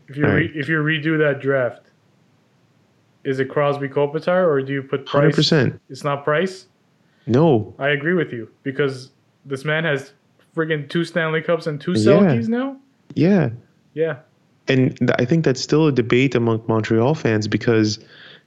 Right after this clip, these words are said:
Speaker 1: I don't
Speaker 2: they
Speaker 1: think
Speaker 2: were
Speaker 1: it's much of a
Speaker 2: projected to
Speaker 1: debate.
Speaker 2: take, no, no, no, no. They were, they were projected to take Kopitar, and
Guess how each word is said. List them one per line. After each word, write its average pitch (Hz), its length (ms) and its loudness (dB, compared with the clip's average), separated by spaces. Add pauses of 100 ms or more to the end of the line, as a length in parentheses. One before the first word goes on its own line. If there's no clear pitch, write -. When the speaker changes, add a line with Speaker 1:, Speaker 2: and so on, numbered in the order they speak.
(540)
Speaker 1:
I 131 80 -4
don't 117 80 4
Speaker 2:
they 131 60 6
Speaker 1:
think 143 80 4
Speaker 2:
were 143 80 4
Speaker 1:
it's 127 140 -2
much 120 180 2
of 127 60 4
a - 80 2
Speaker 2:
projected 123 140 0
to 113 60 0
Speaker 1:
debate. 127 300 0 (140)
Speaker 2:
take, - 180 -20 (280)
no, 127 140 4
no, 175 300 4
no, - 0 - (240)
no. 117 60 0
They 127 160 4
were, 147 180 4 (160)
they 127 80 4
were 156 140 4
projected 151 800 0
to - 200 -4
take 127 360 0
Kopitar, 156 600 0 (540)
and 110 260 0